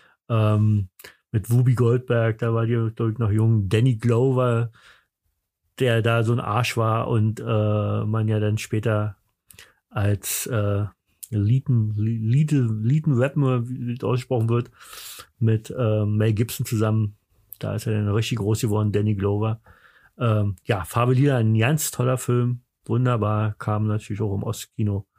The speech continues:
Toll. Männer, äh, berühmter Film von Doris Dörri mit Uwe Ochsenknecht, Heiner Lauterbach und so weiter. Ähm,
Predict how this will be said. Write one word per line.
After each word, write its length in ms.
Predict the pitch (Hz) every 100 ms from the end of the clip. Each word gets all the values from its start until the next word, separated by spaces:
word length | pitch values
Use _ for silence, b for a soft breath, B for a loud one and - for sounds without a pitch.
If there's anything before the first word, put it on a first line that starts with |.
| b b b b b b -
Toll. 220 | - 87
Männer, 480 | 95 143 156 151 - _ _ _ - -
äh, 200 | 131 131
berühmter 340 | 120 120 123 117
Film 260 | 131 123
von 200 | 123 110
Doris 300 | 110 110 104
Dörri 240 | 143 143 127
mit 140 | 117
Uwe 200 | 110 -
Ochsenknecht, 600 | 123 - 120 - 120 -
Heiner 180 | 113 110
Lauterbach 680 | 107 113 110 107 107 - _ _ _ _ b b b b b -
und 180 | 117 110
so 120 | 92
weiter. 840 | 110 131 156 151 - 127 123 120
Ähm, 280 | 117 120